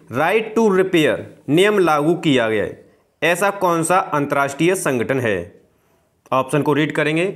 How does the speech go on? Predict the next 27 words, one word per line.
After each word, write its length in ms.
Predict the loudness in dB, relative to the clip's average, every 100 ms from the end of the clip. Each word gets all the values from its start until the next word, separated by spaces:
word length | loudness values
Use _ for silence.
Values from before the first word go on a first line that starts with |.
| -2
और 160 | -2
स्वयं 260 | -2 -2 -2
से 120 | -2
आप 240 | -4 -6 -18 _ -2
आंसर 260 | -2 0 -2
लगाने 380 | 0 -2 -2
की 80 | -2
कोशिश 220 | -2 -2 -2
करेंगे। 320 | -2 0 -2
तो 360 | -6 -12 -4 0
यहाँ 180 | 0
से 100 | 0
इसका 200 | 0 0
जो 100 | 0
राइट 260 | 0 0 -2
आंसर 220 | -2 -2
है 60 | 0
वो 280 | 0 0 -2
यूरोपीय 480 | 0 2 2 2 0
संघ 240 | 0 0
है, 180 | 0 0
यानी 240 | 0 0
बी 300 | -2 0 0 0
ऑप्शन 260 | -4 -2 -2
करेक्ट 340 | -2 -2 -2
हो 60 | 0
जाएगा। 300 | 0 0